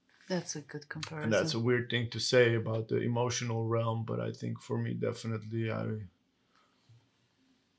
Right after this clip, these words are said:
Speaker 2: pushed myself to a certain point that I was able to turn back and feel all the things I needed to feel, and now be at a place that I'm like, "Okay,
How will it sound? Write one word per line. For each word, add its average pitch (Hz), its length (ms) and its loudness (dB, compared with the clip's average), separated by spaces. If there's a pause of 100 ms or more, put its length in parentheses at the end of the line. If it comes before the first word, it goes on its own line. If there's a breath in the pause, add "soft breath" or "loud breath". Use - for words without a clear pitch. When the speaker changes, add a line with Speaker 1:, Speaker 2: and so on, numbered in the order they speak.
(1040)
Speaker 2:
pushed 123 360 4
myself 123 680 6
to 120 180 -4
a 117 60 -2
certain 117 580 -4
point 139 560 0
that 117 140 2
I 110 100 0
was 113 240 -4
able 110 300 -4
to 107 340 -8 (3000)
turn 113 260 4
back 113 320 6
and 113 140 -4
feel 120 200 2
all 120 180 10
the 113 60 0
things 120 340 -2
I 117 100 2
needed 117 260 -4
to 117 80 -6
feel, 113 380 -2
and 110 120 -4
now 113 260 4
be 113 260 0
at 110 80 4
a 110 60 2
place 110 440 -4
that - 140 -8
I'm 113 140 -6
like, 117 180 -8
"Okay, 113 400 -6